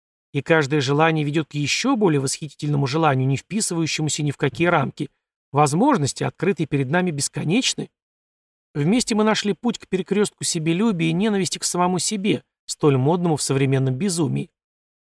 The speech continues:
Она предположила, что сам факт узнавания этого места разумом и сердцем – свидетельство того, что я очарован им так же, как и она, что я готов жить, работая на смерть.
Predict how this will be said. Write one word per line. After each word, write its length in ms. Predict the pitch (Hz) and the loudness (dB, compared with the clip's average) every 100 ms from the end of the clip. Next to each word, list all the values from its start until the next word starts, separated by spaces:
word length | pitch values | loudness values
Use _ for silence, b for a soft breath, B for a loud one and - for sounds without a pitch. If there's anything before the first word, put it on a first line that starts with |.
| _ _ | _ _
Она 200 | 180 254 | 2 4
предположила, 600 | 254 190 233 226 262 240 | 2 2 2 4 4 2
что 180 | - | 0
сам 300 | 202 - 220 | -2 2 0
факт 320 | 196 220 214 - | 2 0 0 0
узнавания 540 | 170 180 180 214 202 | 0 2 2 2 2
этого 180 | 165 170 | 0 -2
места 340 | 185 202 - | 0 -2 0
разумом 440 | 160 202 175 170 160 | 0 2 2 0 0
и 20 | |
сердцем – 520 | - 254 269 - 143 - _ _ - | 0 -2 0 -4 -6 -10 _ _ -10
свидетельство 580 | 151 165 240 214 - 170 | -4 0 0 0 -2 -2
того, 280 | - 208 240 | 0 2 0
что 160 | - | 0
я 160 | 165 165 | 0 2
очарован 560 | 160 - 190 226 185 | 2 0 2 2 2
им 120 | 170 147 | 0 0
так 260 | 202 202 | 2 0
же, 80 | 151 | 0
как 200 | 175 - | -6 -2
и 40 | 208 | 0
она, 320 | 247 214 143 | 2 2 0
что 160 | - | -2
я 100 | 135 | -2
готов 360 | 127 139 156 135 | 0 0 2 2
жить, 220 | 151 262 | 2 2
работая 480 | 165 127 117 120 135 | 2 2 2 0 0
на 140 | 135 | 0
смерть. 480 | 214 - 247 143 _ | -2 -2 -4 -4 _